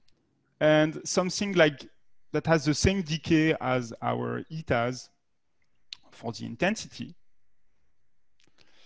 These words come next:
And, uh, we want to define the random distribution, which is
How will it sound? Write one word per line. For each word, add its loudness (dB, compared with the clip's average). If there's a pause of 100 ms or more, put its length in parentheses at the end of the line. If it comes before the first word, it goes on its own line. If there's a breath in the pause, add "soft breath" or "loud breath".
(640 soft breath)
And, 4 (400)
uh, 2 (340)
we -2
want 4
to -6
define 2
the 4
random 2
distribution, -2
which -6
is -4